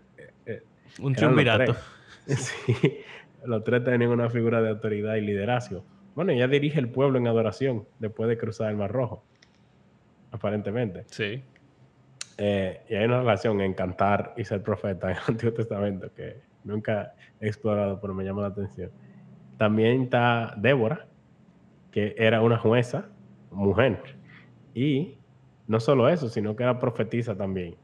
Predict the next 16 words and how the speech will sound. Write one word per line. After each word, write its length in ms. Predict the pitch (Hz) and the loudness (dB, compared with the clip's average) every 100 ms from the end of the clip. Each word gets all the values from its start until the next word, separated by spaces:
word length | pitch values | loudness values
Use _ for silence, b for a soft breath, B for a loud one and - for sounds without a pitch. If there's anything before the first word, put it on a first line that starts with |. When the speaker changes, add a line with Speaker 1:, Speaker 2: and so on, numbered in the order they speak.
| - | -12
Speaker 1:
Y 60 | |
aparentemente 680 | 107 107 113 127 131 131 127 | -2 0 2 2 2 2 0
muy 180 | 120 131 | 0 0
sabia, 380 | 131 117 113 117 | 2 2 2 0
porque 180 | 113 | -2
todo 200 | 107 110 | -2 0
el 60 | 117 | 0
mundo 240 | 120 120 113 | 2 2 2
iba 160 | 113 | 0
para 140 | 113 110 | 0 -2
donde 360 | 113 113 127 107 | 0 0 0 0
ella 180 | 107 120 - | -2 -6 -8
a 320 | 110 98 95 101 - - | -4 -4 -6 -12 -18 -8
básicamente 580 | 101 104 113 110 107 110 | -6 -4 -2 0 0 -2
pedirle 340 | - 104 117 | -4 -4 -2
consejo. 460 | 110 104 - 123 | -2 -4 -4 -6